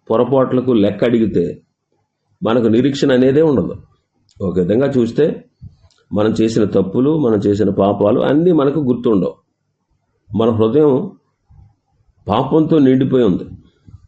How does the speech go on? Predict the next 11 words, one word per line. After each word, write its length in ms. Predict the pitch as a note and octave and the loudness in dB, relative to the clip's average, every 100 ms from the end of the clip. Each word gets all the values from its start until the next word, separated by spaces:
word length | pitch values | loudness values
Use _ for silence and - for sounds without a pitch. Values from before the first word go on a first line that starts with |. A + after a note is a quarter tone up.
| _ _ - | _ _ -6
మనం 220 | G2 A#2+ | -2 0
పాపం 480 | A#2+ A2+ B2 - D#3+ | 0 0 0 0 0
చేయడానికి 380 | D3 C3 C3+ C#3 | 2 2 0 0
అలవాటు 380 | G#2+ G#2+ C3 C#3 | 0 2 2 0
పడిపోయాం. 480 | A#2+ F#2 F#2 C#2 - - - - _ _ _ _ _ _ - | 0 0 -2 -4 -8 -18 -20 -20 _ _ _ _ _ _ -4
కొన్నిసార్లు 480 | B2 C3+ D#3 F3 | -2 0 0 0
పాపం 420 | E3 A#2+ D3 D#3 E3 | 0 0 0 0 0
అంటే 300 | E3 E3+ D#3 | 2 2 2
ఏంటో 300 | D#3 D#3 D#3 | 2 0 0
కూడా 280 | D#3+ D#3 | 0 0
తెలియనంతగా, 920 | D#3 D#3 C#3+ D3+ D3+ C#3+ C#3+ C3 - | 0 0 2 2 2 0 -2 -2 -4